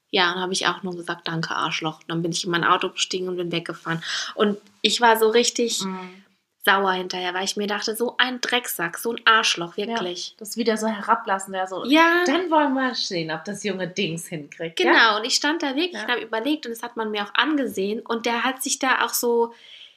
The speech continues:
Speaker 1: hingestellt, dass man ihn sieht. Also man kann ja auch beobachten,
Speaker 2: Mhm.
Speaker 1: dass man nicht gesehen
Speaker 2: Genau,
Speaker 1: wird, aber
Speaker 2: ja.
Speaker 1: der hat sich da so drapiert, dass man ihn gesehen hat und der fand's wirklich witzig und ich dachte mir nur so, „Ey, du kleiner Pisser, ganz ehrlich.“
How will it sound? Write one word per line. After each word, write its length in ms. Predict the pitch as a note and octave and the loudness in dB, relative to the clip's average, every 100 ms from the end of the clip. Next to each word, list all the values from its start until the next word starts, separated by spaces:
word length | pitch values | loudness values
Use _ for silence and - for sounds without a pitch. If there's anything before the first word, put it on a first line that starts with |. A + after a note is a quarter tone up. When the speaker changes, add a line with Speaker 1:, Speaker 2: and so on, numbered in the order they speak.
| - | 0
Speaker 1:
hingestellt, 720 | D4 F#4 F4+ C#4 - A3 A3 | 4 6 6 4 2 0 2
dass 200 | C4 - | 0 2
man 220 | C4 F#3+ | -2 -2
ihn 200 | F#3+ F#3+ | -4 -6
sieht. 500 | F3+ F#3 G3+ D4 - _ _ _ _ _ | -6 -4 -4 -4 -6 _ _ _ _ _
Also 180 | A3 A#3 | 0 2
man 100 | A#3+ | 2
kann 220 | A#3+ C#4+ | 2 2
ja 120 | D4 G3+ | 2 2
auch 60 | |
beobachten, 840 | - A3+ B3 B3+ B3 - A#3 A3 G#3+ | 0 0 2 4 4 2 -6 -4 -2
Speaker 2:
Mhm. 40 | G#3 | -2
Speaker 1:
dass 180 | A3 | -2
man 180 | G#3+ A3 | -2 -4
nicht 220 | A#3 A#3+ | -4 -6
gesehen 220 | G#3+ F#3+ F#3+ | -8 -4 0
Speaker 2:
Genau, 160 | G3+ | 2
Speaker 1:
wird, 100 | F#3 | 2
aber 120 | G#3 | 2
Speaker 2:
ja. 40 | - | 2
Speaker 1:
der 100 | A#3+ | 2
hat 160 | C4 C4+ | 0 0
sich 120 | C#4 | -2
da 200 | C#4 C4+ | 0 0
so 180 | C4 E4 | 2 2
drapiert, 560 | - E4 E4 - B3 | 2 -2 -2 -6 -4
dass 160 | A#3 A#3 | -4 -6
man 160 | A3+ G#3 | -8 -6
ihn 180 | G#3 | -6
gesehen 480 | G3 F#3+ B3 E4+ D4 | -4 0 2 4 4
hat 140 | B3+ A#3 | 0 -2
und 80 | |
der 80 | A3+ | -6
fand's 340 | A3 A3+ A3 - | 0 0 0 0
wirklich 380 | B3 B3 A#3+ G#3+ | 0 0 -2 2
witzig 400 | A#3+ - G#3+ G3 | 2 0 -6 -2
und 60 | |
ich 160 | G3+ - | -2 0
dachte 300 | G#3 - G#3+ | -2 -2 -2
mir 80 | G3 | 0
nur 160 | G3 | 0
so, 60 | F#3+ | -2
„Ey, 200 | F#3+ F#3+ | -2 -2
du 80 | F#3+ | -2
kleiner 340 | - F#3+ F#3 | -4 -6 -6
Pisser, 420 | - G3+ - F3+ | -8 -8 -6 -8
ganz 280 | F3 F3+ E3+ - | -6 -8 -8 -8
ehrlich.“ 420 | D#3+ E3 D#3+ | -8 -6 -8